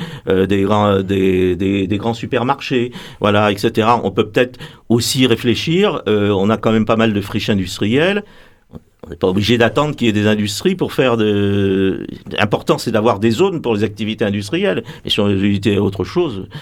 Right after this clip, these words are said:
il faut les utiliser. Donc c'est un problème d'équilibre des territoires.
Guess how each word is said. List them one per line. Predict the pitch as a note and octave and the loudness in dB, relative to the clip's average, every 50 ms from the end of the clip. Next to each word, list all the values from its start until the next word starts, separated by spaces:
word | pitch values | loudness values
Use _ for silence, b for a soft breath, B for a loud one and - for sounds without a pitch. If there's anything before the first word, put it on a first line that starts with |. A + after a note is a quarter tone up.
| B B B B - | B B B B -20
il | - A2+ | -20 -8
faut | - - - | -4 -2 -2
les | F#2 F#2 A#2 | -2 -2 -4
utiliser. | A#2 A#2 C#3 C3+ C3+ D#3 C#3+ | -4 -4 -2 0 0 0 0
Donc | A#2+ C#3+ C#3+ - | 0 -2 -2 -2
c'est | - C#3 | -2 -2
un | C3 | -2
problème | B2 - C#3+ C#3 D3 C3 A2+ A2 | 0 -2 0 0 2 2 2 0
d'équilibre | A#2+ F3 - - F3+ D#3+ F3 E3+ D#3 C#3 B2+ A#2 | 0 -2 -2 -2 -4 -6 -4 -4 -4 -2 -2 0
des | A2+ A2 | 0 -2
territoires. | A2 - G#2 G2+ G2+ G2 G#2+ C3 D3+ F#3 A3 A#3+ | 0 -2 -2 -2 -2 -2 0 0 0 0 0 -2